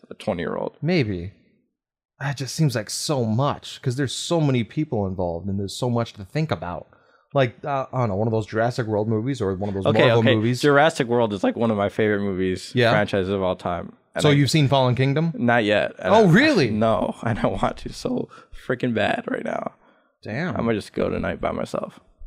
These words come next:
Speaker 2: Yeah, I saw it recently in the, uh, Epic Theater at M J R, so it's like their version of the imax.
Speaker 1: Yeah.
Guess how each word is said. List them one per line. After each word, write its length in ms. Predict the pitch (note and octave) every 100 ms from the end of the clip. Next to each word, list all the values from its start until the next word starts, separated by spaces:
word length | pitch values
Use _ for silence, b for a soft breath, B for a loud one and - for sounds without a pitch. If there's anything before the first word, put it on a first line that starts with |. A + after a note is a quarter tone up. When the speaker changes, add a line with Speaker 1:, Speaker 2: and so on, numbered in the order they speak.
| - - - _ _
Speaker 2:
Yeah, 240 | C3 D3 D3+
I 120 | D#3+
saw 280 | - F3+ C3+
it 60 |
recently 580 | A#2 C#3 D#3 C#3 A2+ A2+
in 140 | G#2+ G#2
the, 180 | G#2 F#2+
uh, 220 | F2+ F#2 -
Epic 280 | A#2+ B2+ -
Theater 380 | G#2 F#2+ F2+
at 80 | F2
M 140 | F#2+ F#2+
J 180 | F2+
R, 300 | F#2 G2 F#2
so 160 | F#2 A2+
it's 120 | G#2
like 160 | G#2 F#2+
their 180 | G2 F#2
version 320 | F#2 F#2+ F#2
of 80 | F2
the 80 | F2
imax. 400 | F#2 G2 G2 -
Speaker 1:
Yeah. 440 | - A2 F#2 -